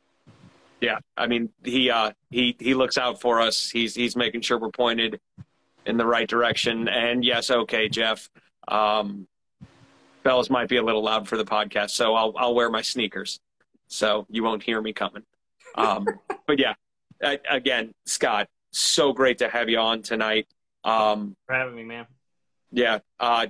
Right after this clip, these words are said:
Speaker 1: I look forward to seeing big things from you. M-,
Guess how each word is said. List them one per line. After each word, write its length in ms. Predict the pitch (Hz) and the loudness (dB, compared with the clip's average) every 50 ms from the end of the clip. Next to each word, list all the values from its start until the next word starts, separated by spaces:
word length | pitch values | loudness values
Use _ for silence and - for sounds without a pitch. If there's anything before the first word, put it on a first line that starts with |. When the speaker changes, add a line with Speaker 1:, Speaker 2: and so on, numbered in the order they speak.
| - - | -4 -4
Speaker 1:
I 240 | 117 131 139 139 139 | -2 0 2 2 2
look 240 | 139 139 135 131 - | 4 2 2 2 2
forward 280 | - 139 131 131 123 | 2 4 4 4 4
to 60 | 123 | 2
seeing 280 | - - 143 131 123 117 | 2 2 2 2 2 2
big 260 | - 131 127 123 - | 2 0 0 0 0
things 300 | - 139 127 123 123 - | 0 0 0 0 -2 -2
from 280 | - - 127 120 117 120 | 0 0 0 2 2 2
you. 180 | 120 117 117 110 _ _ _ _ _ _ _ _ _ - - | 2 0 0 -2 _ _ _ _ _ _ _ _ _ -6 -2
M-, 160 | 123 135 | -2 -2